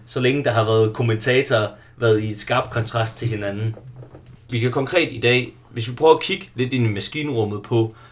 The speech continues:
hvordan det er, cykling fungerer, hvad det er for nogle mennesker, der sidder og bryder forsiderne og tager de gule trøjer i Tour de France, ikke? Så er det Froome, der har været i en klasse for sig selv de sidste mange år.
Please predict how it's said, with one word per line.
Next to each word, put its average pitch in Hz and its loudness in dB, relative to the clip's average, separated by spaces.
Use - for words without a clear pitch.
hvordan 117 0
det 110 0
er, 107 -2
cykling 117 -4
fungerer, 113 -2
hvad 110 0
det 110 -2
er 123 2
for 123 -8
nogle 110 -2
mennesker, 110 -2
der 107 -6
sidder 113 0
og 104 -2
bryder 127 4
forsiderne 117 0
og 101 -8
tager 127 2
de 107 -6
gule 117 -2
trøjer 110 2
i 107 0
Tour 107 -4
de 98 -8
France, 117 -4
ikke? - -10
Så - -2
er 120 6
det 117 4
Froome, 170 0
der 113 2
har 107 2
været 104 0
i - -2
en 107 -6
klasse 135 0
for 113 -6
sig 113 -6
selv 120 0
de 107 -8
sidste 117 -6
mange 110 -2
år. 110 -4